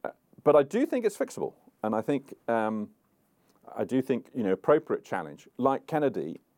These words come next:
you know, in, in the sixties, he, he changed the way that decisions were made in governments. And that's quite, we know how to do that.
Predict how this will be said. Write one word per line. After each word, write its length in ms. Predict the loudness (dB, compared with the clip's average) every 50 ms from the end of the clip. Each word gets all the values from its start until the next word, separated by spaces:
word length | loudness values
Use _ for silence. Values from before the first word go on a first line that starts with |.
| _ -6
you 80 | -4
know, 200 | -2 -2 -2 -2 -4 _ -6
in, 120 | -8 -6 -4
in 100 | -6 -6
the 80 | -4 -2
sixties, 600 | 0 -2 -2 -2 -6 -12 -12 -12 -12 -14 -16 _ _ _ _ _
he, 280 | -6 -4 -4 -4 -4 -6 _ -4
he 160 | -4 -4 -4
changed 480 | -4 -4 -4 -4 -4 -4 -6 -8 -12 -16 -14 _ -8
the 80 | -6
way 460 | -2 0 2 2 2 0 -2 -2 -6 -8 -8
that 120 | -10 -10
decisions 460 | -8 -8 -8 -8 -8 -6 -8 -10 -8 -8
were 80 | -8
made 220 | -6 -6 -6 -6 -6
in 80 | -4
governments. 460 | -2 -2 -2 -4 -6 -14 -16 -20 -20 _ _ -20 -20 -20 -20 -20 -20 -20 _ _
And 160 | -6 -4 0
that's 240 | 0 0 0 0 -6 -14 _ _
quite, 260 | -4 -2 -2 -2 -4 _ -10
we 120 | -8 -4
know 180 | -2 -2 0 0
how 140 | -2 -4 -6
to 120 | -8 -12
do 180 | -16 -14 -14 -12 -12 -12
that. 120 | -14